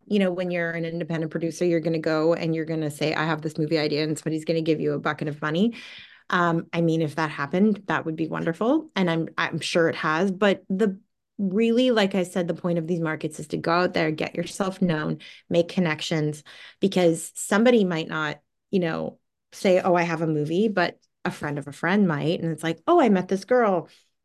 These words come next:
in Canada. She's got the landscape you're looking for. She produces the budgets that you're looking for." So it's just, you know, getting yourself out there, getting yourself known, making connections. And then next week it's following up on connections, right? And saying, "Hey, you know, you were,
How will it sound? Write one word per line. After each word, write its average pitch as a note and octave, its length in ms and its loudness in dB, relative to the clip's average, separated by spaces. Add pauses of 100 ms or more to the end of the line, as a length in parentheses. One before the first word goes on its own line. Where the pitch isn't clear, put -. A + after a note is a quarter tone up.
(160)
in G3+ 140 4
Canada. G3+ 500 2
She's F#3 260 0
got F3+ 180 0
the G#3+ 80 -2
landscape A#3+ 460 0
you're F3 100 0
looking D#3 220 -2
for. D3+ 220 -6
She - 200 -8
produces F3+ 440 -4
the G#3+ 100 2
budgets G#3 420 2
that E3+ 140 -2
you're E3 80 -2
looking D3+ 360 -6
for." E3 240 -4 (320)
So - 140 2
it's G3+ 180 2
just, G#3+ 260 2
you G#3 80 6
know, F3 140 4
getting F3 280 2
yourself F3+ 320 0
out D#3 140 -2
there, D#3 140 -2
getting D#3 220 -2
yourself D#3 340 -2
known, D3+ 240 -2
making D3 300 -4
connections. E3+ 500 -2
And G3 100 6
then F#3+ 140 6
next F#3+ 260 0
week G#3+ 140 -2
it's G#3+ 140 0
following F3 420 0
up G3+ 260 0 (520)
on F3 100 -4
connections, - 600 -6
right? G#3+ 360 2 (140)
And D#3+ 160 -4
saying, F3+ 200 0
"Hey, B3 180 6
you F#3 200 2
know, D#3+ 100 0
you D#3 260 0
were, D#3+ 240 -2